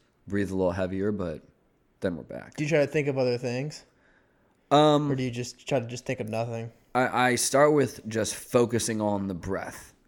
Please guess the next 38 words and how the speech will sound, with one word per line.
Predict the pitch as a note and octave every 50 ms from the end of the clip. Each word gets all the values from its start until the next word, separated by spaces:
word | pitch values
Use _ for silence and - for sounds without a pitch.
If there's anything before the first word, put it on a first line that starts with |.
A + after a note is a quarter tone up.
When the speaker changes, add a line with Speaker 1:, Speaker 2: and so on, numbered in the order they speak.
| -
Speaker 2:
Mm-hmm. | C#3 C#3 C3 B2+ A#2 A2+ A2+ - _ _ _ _ _ -
Speaker 1:
And | - G2+
Speaker 2:
Yeah. | G#2 G#2 G2
Speaker 1:
then | G#2+ G#2+ G#2 G#2 G2+ G2+ G2 F#2+ -
I | F2 G2+ G2
have | G2 G2+ G#2 G2+ G2+ G2+ F#2 F2+ F#2
music | G2 G#2 A2 A2 G#2+ A2 G#2+ G#2 G#2 -
in | F#2+ G2 G2 F#2+ F#2 F#2
my | F2+ F2+ F2+ F2 F2 E2+ E2+ E2+ - -
other | - G#2 A#2 G#2+ A2 G#2
ear. | D#2+ F#2 F#2 F2 E2+ E2+ E2+
So, | F2+ - -
Speaker 2:
Oh, | -
Speaker 1:
like, | C3+ B2+ A#2+ A#2+ B2
Speaker 2:
okay. | - B2 B2 A#2
Speaker 1:
I | - A#2 B2+ A#2+
tell, | A#2+ - - A#2+ A2 - -
I | A2
told | A2+ - A2 G#2 G2
him, | F2+ F2+
I | E2+
was | F2+ F2+
like, | D#2 F#2+
"Hey, | G#2+ A2
man, | G2+ F#2+ F#2+
I'm | A#2+ D3 C3+
talking | - A2+ A2 A2 G#2+ A2 F#2
to | E2+ E2+
you. | E2+ E2 E2+
Like, | D#2+ E2 D#2+ - - -
I'm, | F#2 G#2 F#2 - - - - - - - - - _ -
I'm | F2+
not | A2 G#2+ G#2
trying | G#2+ G#2 G2
to | F#2+
drown | F#2 G#2 G2+ G2 F#2+
you | F#2+ F#2 F#2
out." | F#2+ F#2+ F#2 F#2 F2+ - -